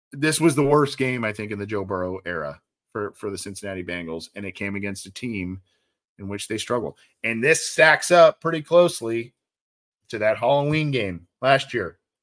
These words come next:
against these same Cleveland Browns in this same venue.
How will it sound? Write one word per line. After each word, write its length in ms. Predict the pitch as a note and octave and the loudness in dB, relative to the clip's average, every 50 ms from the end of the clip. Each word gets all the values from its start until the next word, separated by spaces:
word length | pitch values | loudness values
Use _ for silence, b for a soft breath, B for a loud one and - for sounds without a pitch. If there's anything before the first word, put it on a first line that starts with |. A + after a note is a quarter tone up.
| _ _ | _ _
against 360 | G#2+ G#2+ A2 A2+ A2+ A#2 - | -10 -8 -6 -8 -8 -8 -10
these 200 | - A#2 A2+ G#2+ | -12 -12 -10 -8
same 260 | - B2 B2 C3 C3 C3 | -6 -6 -6 -6 -6 -4
Cleveland 320 | C3 C3+ B2+ C3 C3 B2 | -4 -4 -2 -2 -4 -2
Browns 360 | B2 A#2+ A#2+ A#2+ A#2 A#2 A2+ | 0 0 0 0 -4 -4 -6
in 120 | A2 G#2 G#2+ | -6 -6 -6
this 200 | G#2+ A2 G#2+ - | -8 -8 -8 -10
same 360 | - - A2+ A#2+ B2 B2 A2+ | -8 -6 -6 -6 -6 -4 0
venue. 360 | A#2+ B2 A2+ G2+ F2+ D#2 | 2 2 2 0 -6 -10